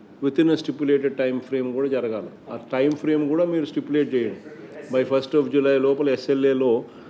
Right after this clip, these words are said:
within a stipulated time frame కూడా, ఎందుకంటే now, now the responsibility is yours.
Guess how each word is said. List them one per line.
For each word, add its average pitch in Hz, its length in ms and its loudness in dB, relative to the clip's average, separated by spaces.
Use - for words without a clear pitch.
within 139 280 8
a 147 180 10
stipulated 135 500 4
time 127 260 4
frame 123 260 0
కూడా, 139 120 6
ఎందుకంటే 147 300 6
now, 147 180 6
now 143 160 6
the 139 180 6
responsibility 139 680 2
is 131 120 -2
yours. 107 220 2